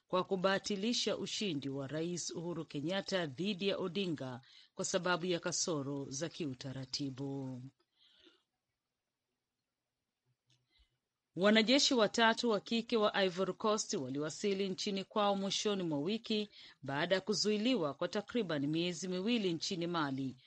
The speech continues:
huku wengine arobaini na sita wakiwa bado wako gerezani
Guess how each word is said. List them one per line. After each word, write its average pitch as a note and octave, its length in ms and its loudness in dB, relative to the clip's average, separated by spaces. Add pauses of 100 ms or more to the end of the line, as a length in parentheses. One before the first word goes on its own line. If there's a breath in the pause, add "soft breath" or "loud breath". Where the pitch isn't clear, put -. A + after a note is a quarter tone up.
(200 soft breath)
huku D#3+ 260 -2
wengine F#3+ 360 2
arobaini F#3 320 2
na F#3+ 100 0
sita A3 360 -2
wakiwa G3 300 0
bado F#3 380 2
wako F#3 240 2
gerezani D3 840 -2